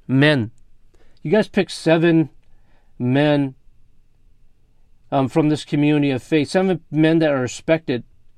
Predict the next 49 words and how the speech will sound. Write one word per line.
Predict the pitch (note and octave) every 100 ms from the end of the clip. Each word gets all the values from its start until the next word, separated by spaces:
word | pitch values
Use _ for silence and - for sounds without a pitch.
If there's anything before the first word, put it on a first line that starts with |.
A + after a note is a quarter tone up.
| - - _ _ _ -
In | C#3+
verse | D3+ D#3+
three, | - G3
it | D#3+
says, | F3 D#3 - -
"Seven | - F#3+ F#3 F3
men | F3+ F3+
full | - - G3 G#3 F#3+
of | D3
the | C3
Holy | F3+ F#3
Spirit, | - - E3+ F3 D#3+ C#3+
full | - F3 G3
of | F#3+ C3+
wisdom." | B2 C3 F3+ D3+ D3
These | B2 A#2
two | -
things, | F3+ F#3 A2+
the | A#2+
Holy | D#3+ A3+
Spirit | - - F3 F#3 E3+ - -
and | D3
full | - F3 F#3+ F#3
of | D#3+ B2+
wisdom | D#3 C#3+ D#3 C#3
as | A#2
well. | B2 C3 B2+ - - - - - - - -
"Whoever | D#3+ F3
you | A3 G3
select, | - D#3 D3 F#3
we'll | D3 E3+
commission | - E3 D3+ E3 - E3
them, | D3 C3 B2+
like, | B2+ C3+ E3+ - - - -
we'll | - D3
give | F#3+ F3
them | F3+ D#3+
this | D#3
task | - C#3+ C3+ - - - -
to | C#3+
look | D3
after | C#3+ - C3+
this | A#2+
matter. | B2+ B2 B2 A2 - -
We'll | C#3
entrust | C#3 - E3 E3
it | E3
to | -
them, | A#2+ A#2+ A2+